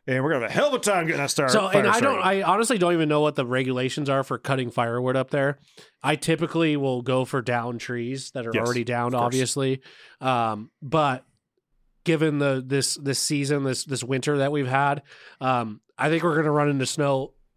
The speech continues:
Speaker 2: very quickly.
Speaker 1: Mm-hmm.
Speaker 2: Um, it, it, um,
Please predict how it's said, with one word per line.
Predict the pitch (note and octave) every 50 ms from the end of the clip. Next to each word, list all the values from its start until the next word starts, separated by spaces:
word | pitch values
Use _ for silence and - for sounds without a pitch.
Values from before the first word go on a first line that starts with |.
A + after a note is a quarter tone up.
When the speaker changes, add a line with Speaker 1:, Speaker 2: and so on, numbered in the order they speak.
| _ _
Speaker 2:
very | - C3 C3 C#3 C#3 C3 A#2
quickly. | - - B2+ - - D3 C#3+ D3 C#3+ _ _ _ _ _ -
Speaker 1:
Mm-hmm. | G2 F#2 F#2+ -
Speaker 2:
Um, | C3 B2+ B2+ B2 A#2+ A#2 A2 A2+ B2 - -
it, | C3 C3+ - - D3 D#3 F#3+ -
it, | E3+ D3+
um, | C3+ B2+ C3 B2+ A#2+ A2 G#2 G2+ G2 F#2+ F#2 F2+